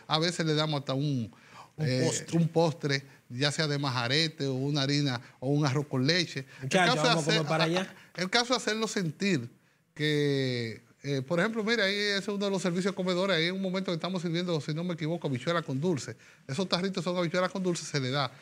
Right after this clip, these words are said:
Speaker 1: Sobre todo lo, eh, el último viernes de cada, de cada mes, tratamos de brindar un postre. Usted mira una habichuelita con dulce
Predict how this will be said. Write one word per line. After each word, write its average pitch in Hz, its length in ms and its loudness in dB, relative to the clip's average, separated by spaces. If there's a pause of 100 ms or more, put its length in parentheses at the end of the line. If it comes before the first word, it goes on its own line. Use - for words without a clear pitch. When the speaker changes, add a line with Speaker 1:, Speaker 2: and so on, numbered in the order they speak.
(220)
Speaker 1:
Sobre 170 280 0
todo 220 340 2
lo, 165 380 2 (440)
eh, 147 180 -4
el 165 120 2
último 196 400 0
viernes 156 360 2
de 113 100 -8
cada, 131 480 -4
de 123 120 -6
cada 147 280 0
mes, 135 320 -4 (500)
tratamos 170 460 -2
de 165 80 0
brindar 151 260 0
un 165 100 -2
postre. 135 260 -6
Usted 156 200 -2
mira 151 160 -2
una 165 80 -4
habichuelita 143 440 -4
con 147 140 -4
dulce 196 360 -2